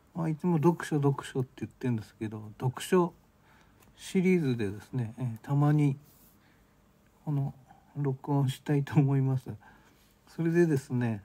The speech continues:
あの、前から言っててですね、子供の本ってですね、あの、こう、なんて、あるんですけど、いろいろあるんですけど、あの、ひらがなが振ってあるんですよね。あ、それすごくいい、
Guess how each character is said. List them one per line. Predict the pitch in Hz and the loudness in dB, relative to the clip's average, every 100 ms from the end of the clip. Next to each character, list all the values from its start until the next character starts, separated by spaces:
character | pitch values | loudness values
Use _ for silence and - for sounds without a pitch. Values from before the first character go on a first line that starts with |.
| - | -8
あ | 123 | -4
の、 | 123 120 113 107 | -2 -2 -4 -4
前 | 131 143 | 0 0
か | 143 147 | 2 2
ら | 143 | 2
言 | 135 | 2
っ | |
て | 135 139 | -2 -6
て | 131 | -6
で | 104 98 | -8 -8
す | |
ね、 | - 110 98 | -8 -8 -6
子 | - | 0
供 | 151 196 196 196 | 6 6 8 6
の | 196 185 | 6 4
本 | 196 190 156 | 4 2 2
っ | |
て | 131 110 | -2 -6
で | 113 | -6
す | - | -8
ね、 | 120 110 98 - - _ _ _ _ | -8 -8 -10 -18 -20 _ _ _ _
あ | 143 123 | -4 -2
の、 | 117 107 - _ | -2 -4 -10 _
こ | 131 117 123 - - | -6 -4 -8 -16 -4
う、 | |
な | 139 | -2
ん | 127 | -2
て、 | - | -4
あ | 143 | -4
る | 139 127 | 0 0
ん | |
で | 113 | -2
す | - - | -6 -10
け | 117 | -6
ど、 | 113 127 110 107 _ - - - _ _ _ 147 | 0 2 0 -4 _ -20 -20 -20 _ _ _ -4
い | 131 | -2
ろ | 139 | 0
い | |
ろ | 139 | 2
あ | 139 | 0
る | |
ん | 117 | 0
で | |
す | 120 | -4
け | - 117 | -8 -6
ど、 | 117 113 104 - | -2 -2 -4 -6
あ | 120 | -4
の、 | 120 113 107 117 117 | -2 -4 -6 -10 -12
ひ | - - | -6 2
ら | 175 202 | 6 8
が | 220 202 | 8 8
な | 139 | 6
が | 113 95 - - | 4 -2 -10 -20
振 | - | -20
っ | _ | _
て | 156 | 2
あ | 143 | 4
る | 135 | 2
ん | 113 | 0
で | 101 | -4
す | - | -10
よ | 107 | -8
ね。 | 117 143 - - - - _ | -2 -2 -4 -20 -20 -20 _
あ、 | 131 | -8
そ | 123 170 | -4 0
れ | 170 185 180 180 175 | 2 4 4 2 2
す | 147 156 | 0 -2
ご | 151 | -2
く | 143 123 110 - _ _ _ _ _ _ _ _ _ 131 - - - - | -2 -4 -4 -10 _ _ _ _ _ _ _ _ _ -20 -20 -20 -20 -4
い | 160 | -2
い、 | 139 | 0